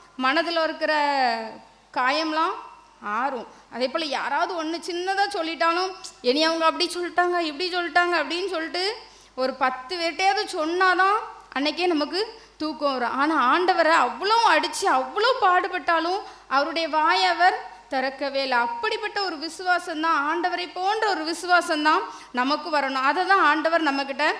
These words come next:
எதிர்பார்க்கிறார். கடைசியாக ஒரே ஒரு வசனத்தை நம்ம வாசிப்போம். ஏசாயா ஐம்பத்தி நாலாவது அதிகாரத்துல பதினொன்று முதல் பதினைந்து வரைக்கும்,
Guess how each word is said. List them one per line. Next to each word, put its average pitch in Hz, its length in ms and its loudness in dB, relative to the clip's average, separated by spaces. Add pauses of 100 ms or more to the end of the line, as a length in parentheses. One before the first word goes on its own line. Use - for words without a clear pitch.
(240)
எதிர்பார்க்கிறார். 262 720 0
கடைசியாக 339 680 0
ஒரே 311 260 -2
ஒரு 415 160 -4
வசனத்தை 311 500 -2
நம்ம 262 280 -2
வாசிப்போம். 294 520 -4 (240)
ஏசாயா 330 520 0 (140)
ஐம்பத்தி 381 380 -4
நாலாவது 320 560 2
அதிகாரத்துல 285 800 -2 (280)
பதினொன்று 349 600 2
முதல் 330 320 -2
பதினைந்து 302 640 -2
வரைக்கும், 262 680 -4